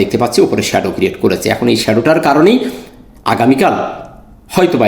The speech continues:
এখানে একটা প্রফিট টেকিংয়ের সম্ভাবনা আছে। এখন দেখার বিষয় আগামীকাল মার্কেট কোন ধরনের বিহেভ করে, সেদিক থেকে অবস্থানটিও সন্দেহভাজন। অবস্থানটা পজিটিভ হবে যখন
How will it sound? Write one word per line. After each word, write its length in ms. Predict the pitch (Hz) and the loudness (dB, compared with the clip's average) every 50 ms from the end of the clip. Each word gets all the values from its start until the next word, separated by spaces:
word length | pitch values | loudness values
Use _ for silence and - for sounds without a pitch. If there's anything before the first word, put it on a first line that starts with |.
| 104 | 0
এখানে 180 | 104 - 110 101 92 | 0 0 0 -2 -2
একটা 140 | - - 98 - | -2 -4 -6 -4
প্রফিট 260 | - 107 - 110 110 - | -4 -4 -2 -2 -2 0
টেকিংয়ের 360 | - 104 117 120 127 147 180 220 - - - - - - | 0 0 2 2 2 2 2 0 -4 -10 -10 -8 -4 -2
সম্ভাবনা 440 | 110 107 98 107 95 104 113 139 175 226 - - - - - - 95 92 | -2 0 0 0 0 0 0 0 0 -2 -4 -10 -16 -16 -10 -8 -6 -6
আছে। 200 | - - - 98 95 - - - - - - 139 | -4 -4 -6 -6 -8 -12 -16 -20 -16 -10 -6 -6
এখন 120 | - 127 110 110 | -4 -2 -2 -2
দেখার 200 | 107 - 113 110 | -2 0 0 0
বিষয় 160 | 107 - 104 98 | 2 2 0 0
আগামীকাল 300 | 95 95 101 95 - 147 175 - - - - | 0 0 -2 -2 -2 -2 -4 -4 -6 -4 -4
মার্কেট 240 | - 104 - - - - - | -4 -2 -2 -6 -6 -2 0
কোন 80 | 107 104 95 | 0 0 2
ধরনের 240 | 107 110 147 180 185 170 117 | 2 2 2 2 2 0 0
বিহেভ 260 | 110 104 95 104 98 - - - | 0 0 0 0 -2 -2 -2 -2
করে, 160 | 120 107 101 - - - | -2 0 0 -2 -2 -2
সেদিক 220 | - 160 143 151 147 - | 0 2 2 2 2 0
থেকে 120 | 180 180 240 240 240 - - - 123 131 | 0 0 0 -2 -2 -4 -2 0 0 2
অবস্থানটিও 560 | 139 143 143 - - 170 170 170 214 247 277 269 - - - - - - - - - - | 2 0 0 0 2 2 2 4 4 4 4 2 0 -4 -10 -16 -18 -14 -8 -4 -2 0
সন্দেহভাজন। 640 | 135 127 123 110 113 107 95 92 85 - 95 87 78 71 - - - - - - 131 | 0 2 2 2 2 2 0 0 0 0 -2 -4 -4 -8 -12 -18 -20 -10 -4 -2 0
অবস্থানটা 520 | 147 160 165 - 165 151 147 147 156 160 156 156 - - - - - - | 2 2 0 0 0 0 0 2 0 0 0 -2 -4 -8 -12 -14 -8 -4
পজিটিভ 300 | - 110 120 135 160 165 - | -2 0 2 2 2 2 2
হবে 120 | 160 170 214 202 - 120 | 2 2 2 2 2 0
যখন 180 | 110 113 123 | 0 0 0